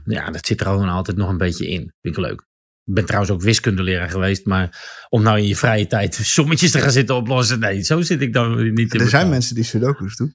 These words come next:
Speaker 1: Ja, ik doe iedere dag zeker één of twee sudoku's.
Speaker 2: Oké.
Speaker 1: Dat dan weer wel. Ja, daar heb je me da-, nou toch weer te pakken, hè.
Speaker 2: Hoe word je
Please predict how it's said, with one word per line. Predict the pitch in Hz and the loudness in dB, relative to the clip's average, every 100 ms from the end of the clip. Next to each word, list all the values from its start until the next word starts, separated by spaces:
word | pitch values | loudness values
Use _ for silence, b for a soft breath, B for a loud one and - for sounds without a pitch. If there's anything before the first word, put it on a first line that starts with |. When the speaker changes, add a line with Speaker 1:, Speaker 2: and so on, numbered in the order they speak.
| _ | _
Speaker 1:
Ja, | 135 147 175 180 | 4 6 4 0
ik | 160 147 - 123 110 | -2 -4 -4 -2 2
doe | 110 127 | 2 2
iedere | 160 165 151 | 2 4 2
dag | 123 117 - | 2 0 0
zeker | - - 175 170 147 131 - | -2 0 0 0 -4 -4 0
één | 135 139 | 2 2
of | - | -2
twee | - 127 113 | -2 0 0
sudoku's. | 113 98 92 - 90 | 0 0 0 -2 -2
Speaker 2:
Oké. | 127 117 - | -2 -2 -6
Speaker 1:
Dat | - 117 120 | 2 2 4
dan | 110 101 | 0 0
weer | 98 | -2
wel. | 90 85 101 | -4 -4 0
Ja, | 110 | 0
daar | 95 | 0
heb | 107 - | -2 -2
je | 107 | -2
me | 104 | 0
da-, | 120 - | -2 -2
nou | 113 107 | -4 -4
toch | 117 | -2
weer | 104 | -4
te | 92 | -4
pakken, | - 82 - | -8 -8 -6
hè. | 85 - - | -10 -8 4
Speaker 2:
Hoe | 151 196 | 4 4
word | 175 196 196 | 0 -2 0
je | 208 247 247 | 0 -2 -6